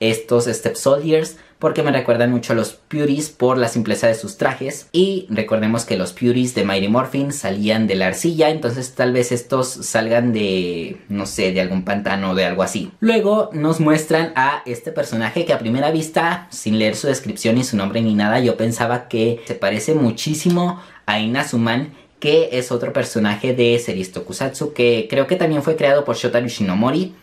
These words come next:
Si me equivoco, se los voy a estar poniendo aquí abajo para que sepan de quién es realmente Inazuman. Y me encantaría que Inazuman y este nuevo personaje tuvieran algún parentesco o alguna relación entre sus especies.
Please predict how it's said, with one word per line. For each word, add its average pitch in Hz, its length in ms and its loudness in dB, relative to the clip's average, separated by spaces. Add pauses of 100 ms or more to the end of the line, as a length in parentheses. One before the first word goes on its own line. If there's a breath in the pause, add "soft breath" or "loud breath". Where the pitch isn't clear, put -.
(220 loud breath)
Si - 320 -2
me 107 120 2
equivoco, 120 400 0
se 123 120 -4
los 98 140 -4
voy 107 140 -4
a - 20 -2
estar 104 300 -4
poniendo 104 340 0
aquí 101 180 -4
abajo 92 320 -2
para 95 220 0
que 95 80 -8
sepan - 320 -2
de 95 140 -4
quién 104 360 -2
es - 240 -2
realmente 104 760 -2 (200 loud breath)
Inazuman. 120 760 -2
Y 208 200 4
me 208 80 6
encantaría 165 760 2
que 139 440 0
Inazuman 131 800 0
y 131 360 0
este 113 260 0
nuevo 117 240 2
personaje 117 540 0
tuvieran 113 380 2
algún 110 280 0
parentesco 120 760 2
o 113 220 4
alguna 113 320 0
relación 113 480 0
entre 120 240 0
sus 92 160 -6
especies. 151 680 0